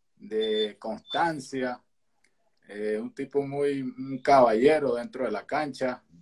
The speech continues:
Eh, bueno, tuve al zurdo Rojas. Fueron varios compañeros y, y, y jugadores que de una u otra manera, eh, cualquier consejo, cualquier, eh, eh, situación que uno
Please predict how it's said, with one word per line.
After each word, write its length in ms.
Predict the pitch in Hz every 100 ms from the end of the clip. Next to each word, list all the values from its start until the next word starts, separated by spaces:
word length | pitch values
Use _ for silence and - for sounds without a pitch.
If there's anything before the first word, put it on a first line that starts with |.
| _ _ _ _ _
Eh, 500 | - 107 107 104 101 101
bueno, 300 | 135 156 -
tuve 220 | 131 139
al 100 | 135
zurdo 480 | - 151 147 131 123
Rojas. 640 | 131 160 139 135 123 - - - - _ _ _ _ _
Fueron 320 | - 123 165
varios 520 | 170 175 170 165 160 -
compañeros 840 | 143 131 120 127 165 165 160 135
y, 360 | 131 120 113 110
y, 360 | 117 113 113
y 60 | 120
jugadores 540 | 120 113 117 147 156
que 280 | - 131 123
de 100 | 113
una 240 | 117 151 151
u 80 | 147
otra 240 | 147 151
manera, 540 | 127 123 147 147 135 - _ _ _ _ _ _
eh, 560 | 101 101 101 95 113 -
cualquier 560 | - 120 113 127 170 -
consejo, 720 | 151 135 127 160 147 147 151
cualquier, 540 | 123 110 101 147 147 139 _ -
eh, 460 | 117 113 107 104 95
eh, 360 | 104 101 98 92
situación 640 | 117 107 107 107 135 151
que 100 | 127
uno 420 | 143 147 143 135